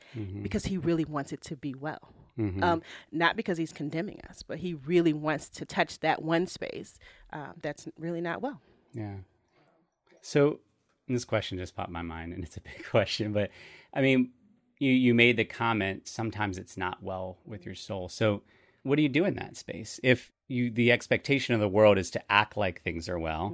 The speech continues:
Speaker 2: Mm-hmm, mm-hmm.
Speaker 1: but it's actually not well, but at the same time, God wants it to be well, what do you do when you're in that space?
Speaker 2: Yeah. What I'm learning and have learned the hard way
Speaker 1: Mm-hmm.
Speaker 2: is,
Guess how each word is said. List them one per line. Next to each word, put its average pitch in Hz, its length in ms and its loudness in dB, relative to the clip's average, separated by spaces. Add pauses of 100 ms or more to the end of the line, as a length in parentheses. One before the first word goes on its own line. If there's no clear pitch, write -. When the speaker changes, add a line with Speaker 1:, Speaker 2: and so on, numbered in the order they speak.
Speaker 2:
Mm-hmm, 151 260 -10 (300)
mm-hmm. 151 220 -16 (300)
Speaker 1:
but 110 200 6
it's 104 180 4
actually 107 420 4
not 95 340 2
well, 87 420 -2
but 110 100 6
at 101 100 6
the 95 80 0
same 98 260 2
time, 101 280 0
God 87 240 0
wants 95 280 -4
it 87 80 -16
to - 60 -16
be 87 200 -4
well, 85 420 -6 (600)
what 113 100 -8
do 165 60 -4
you 180 60 0
do 127 220 0
when 101 160 2
you're 87 120 -2
in 98 280 -2
that 87 200 -4
space? - 540 -12 (560)
Speaker 2:
Yeah. 165 340 -6 (480)
What 190 140 -2
I'm 175 200 0
learning 180 580 0
and 170 120 -8
have 156 200 -10
learned 160 300 -6
the 156 40 -10
hard 156 300 -6
way 160 260 -8 (300)
Speaker 1:
Mm-hmm. 92 220 -6 (340)
Speaker 2:
is, 190 160 2